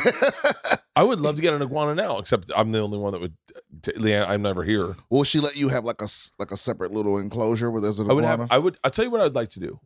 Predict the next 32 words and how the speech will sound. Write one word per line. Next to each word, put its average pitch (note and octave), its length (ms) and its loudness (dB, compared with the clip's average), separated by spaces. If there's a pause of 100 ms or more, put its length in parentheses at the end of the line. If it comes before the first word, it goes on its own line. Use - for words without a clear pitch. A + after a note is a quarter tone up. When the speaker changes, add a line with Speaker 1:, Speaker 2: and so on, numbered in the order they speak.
(120)
Speaker 2:
I G#2+ 40 0
would B2 100 2
like C#3 160 2
to C#3+ 80 0
have C3 120 0
an A#2+ 60 -6
iguana. A2 480 -2 (460)
I, B2+ 120 2
I - 80 -2
was B2 100 -6
try-, - 480 0
Isla. D#3 160 2
I G#2+ 60 -2
said C3+ 180 -2
to, F2 220 -4
something - 240 -8
stupid - 300 -8
to F2+ 140 -4
Isla. F#2+ 180 -2
I - 40 -6
said, E2+ 260 -8 (400)
"We A#2+ 160 2
drove A#2 340 0
past G#2 520 -4
a, F2+ 440 0 (680)
uh, F2+ 220 2
pet G#2 220 -2
store," C#3 320 0
and G2+ 160 -4
I G2 80 -2
said A2 260 -4
to G2 60 -8